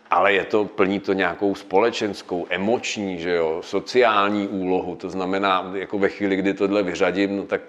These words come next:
to, se mi ten život začíná už jako trošku rozpadat. Takže já proti těmhletěm, jak to bylo v, i v televizi, revoluce ve stravování. Jídlo už se nekouše, jídlo se pije. Mi u toho tekla úplně, úplně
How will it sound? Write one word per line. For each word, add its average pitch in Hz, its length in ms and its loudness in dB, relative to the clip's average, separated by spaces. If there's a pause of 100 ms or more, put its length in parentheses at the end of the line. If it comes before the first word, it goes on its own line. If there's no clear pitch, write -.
to, - 140 -12 (840)
se - 120 -10
mi 98 120 -2
ten 101 200 -4
život 98 260 -4
začíná 104 380 -4
už 101 180 -4
jako 101 180 -6
trošku 101 400 -6
rozpadat. 110 480 0
Takže 87 220 -2
já 87 100 2
proti 92 280 -6
těmhletěm, 92 520 -4 (580)
jak 85 200 -8
to 92 140 -6
bylo 92 260 4
v, - 120 -14
i 98 60 -6
v - 60 -16
televizi, 92 580 -2
revoluce 82 680 -4
ve 78 120 -4
stravování. 76 680 -4 (100)
Jídlo 87 280 -2
už 85 180 -10
se 85 120 -2
nekouše, 82 520 -6
jídlo 80 260 -6
se 80 180 -8 (140)
pije. 80 280 -2 (360)
Mi 87 140 -10
u 82 100 -10
toho 95 200 2
tekla 95 300 0
úplně, 98 400 0
úplně 95 600 -6